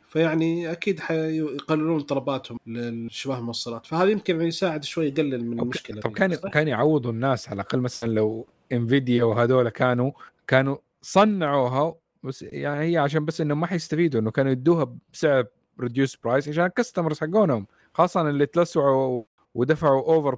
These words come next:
Speaker 2: برايس على ال-، الجي بيات، ولا ديك الساعة يضربوهم أكتر، لا ما أدري. <laughs> لو نزلوا، تخيل الهاي اند بخمسين في المية تخفيض، فالناس اللي كان وقت الكورونا اشتروا مثلًا ال، ال ten sixty ولا حاجة زي كده ب-، بسعر ال، ال، ال،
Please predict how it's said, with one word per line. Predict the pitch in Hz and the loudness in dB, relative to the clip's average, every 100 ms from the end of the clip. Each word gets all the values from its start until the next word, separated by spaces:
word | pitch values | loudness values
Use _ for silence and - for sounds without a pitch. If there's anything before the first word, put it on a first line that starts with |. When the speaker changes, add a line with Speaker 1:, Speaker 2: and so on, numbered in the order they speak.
| - | 0
Speaker 2:
برايس | 143 143 - - | 0 0 -6 -20
على | - 123 113 | -14 -8 -6
ال-، | 113 113 117 | -6 -10 -12
الجي | 107 | -12
بيات، | 110 135 131 120 | -4 -4 -4 -10
ولا | 117 120 | -4 -4
ديك | 113 - 123 | -4 -6 -8
الساعة | - 127 120 | -6 -4 -2
يضربوهم | 120 123 117 113 | -2 0 0 0
أكتر، | - - - | -4 -10 -10
لا | 104 | -12
ما | 117 107 | -10 -10
أدري. | 98 113 | -12 -18
<laughs> | - - - - - - - - - - _ - 127 131 | -8 -8 -4 -6 -2 -4 -2 -8 -6 -10 _ -18 -10 -2
لو | 143 | 0
نزلوا، | 160 156 143 139 | 2 2 2 0
تخيل | 123 - 160 135 | -2 2 2 4
الهاي | 123 135 135 147 | 2 0 0 -2
اند | 175 - _ | -4 -10 _
بخمسين | 117 117 131 123 156 | -6 -2 0 0 0
في | 143 | 0
المية | 131 135 131 | -2 0 0
تخفيض، | 120 - 143 165 165 _ _ - - | -2 -2 0 0 -2 _ _ -20 -4
فالناس | 127 135 123 139 | 0 0 0 0
اللي | 123 | 0
كان | - 139 | 2 0
وقت | 147 - | 0 -2
الكورونا | 135 123 139 143 143 | -4 0 2 2 2
اشتروا | 135 - 135 | -2 -2 -2
مثلًا | 131 131 120 117 | -2 -2 -4 -4
ال، | 117 113 | -6 -4
ال | 120 113 | -4 -2
ten | 156 147 | -2 -2
sixty | - 147 - 127 120 | -2 -6 -4 -2 0
ولا | 110 107 107 | 2 0 0
حاجة | 131 131 | 0 0
زي | 117 117 | 0 0
كده | 113 143 120 - _ - | 2 2 2 -2 _ -8
ب-، | 117 117 | 0 0
بسعر | 123 - 139 127 117 110 110 | 0 0 2 2 0 0 0
ال، | 107 117 | -2 -4
ال، | 110 107 104 - | -6 -6 -8 -12
ال، | - 113 123 117 | -12 -14 -12 -12